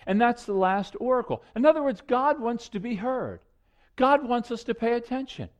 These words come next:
He wants us to hear what he has to say. Now, if you were to sit down and read the book this afternoon, which I have been encouraging,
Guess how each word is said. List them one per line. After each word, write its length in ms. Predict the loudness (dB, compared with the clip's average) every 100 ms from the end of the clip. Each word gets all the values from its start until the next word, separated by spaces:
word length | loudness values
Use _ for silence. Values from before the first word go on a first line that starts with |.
| _ -4
He 60 | 2
wants 280 | 2 0
us 80 | -4
to 100 | 0
hear 180 | 2 2
what 140 | 2
he 60 | 2
has 260 | 2 -2 -8
to 80 |
say. 380 | -6 -2 0 -2 -8 -16 2
Now, 80 | 2
if 80 |
you 140 | 2 0
were 80 | 0
to 80 |
sit 260 | 0 -2 -4
down 280 | -2 0 -2
and 100 | 0
read 160 | 0
the 60 | 0
book 260 | -4 -6 -6
this 180 | -4
afternoon, 500 | -2 -2 -4 -6 -4
which 300 | -4 -6 -10 -8
I 140 | -4
have 180 | -4 -4
been 160 | -6 -4
encouraging, 580 | -6 -4 -2 -2 -6